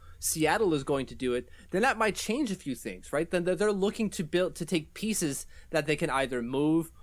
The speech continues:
or, or that they can translate into something else.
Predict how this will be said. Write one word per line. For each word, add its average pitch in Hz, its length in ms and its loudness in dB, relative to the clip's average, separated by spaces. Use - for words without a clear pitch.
or, 139 320 -2
or 139 60 -6
that 135 180 0
they 139 100 -6
can 135 200 -4
translate 156 500 0
into 139 160 -6
something 135 360 -4
else. 143 280 0